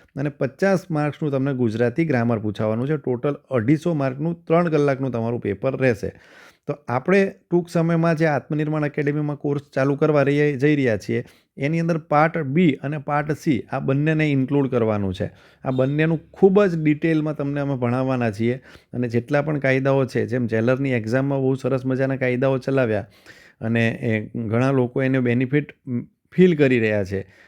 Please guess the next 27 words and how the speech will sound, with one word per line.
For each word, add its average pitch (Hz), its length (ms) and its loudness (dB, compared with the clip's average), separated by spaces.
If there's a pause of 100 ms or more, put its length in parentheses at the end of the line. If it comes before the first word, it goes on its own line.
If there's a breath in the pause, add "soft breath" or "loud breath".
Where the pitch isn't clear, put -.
(120)
એવી 156 240 0
જ 151 80 0
રીતે, 156 380 2 (720)
જે 139 160 0
આ 156 100 4
તમારો 156 320 2
પાર્ટ 151 380 0
બી 160 260 2
છે, 120 160 -4
એની 143 260 -2
કાયદાઓ, 147 440 0
totally 147 460 0
કાયદાઓ 143 460 2
તમને 135 260 -4
હું 131 180 -2
ભણાવવાનો 123 580 0
છું, 160 300 -6 (380 loud breath)
જેની 131 240 2
અંદર 139 340 0
The 127 160 0
Motor 117 420 0
Vehicle 127 380 0
Act 131 320 -4
ઓગણીસો 127 380 -2
અઠ્યાસી 131 580 -4
આવી 135 160 2
જશે, 139 440 -2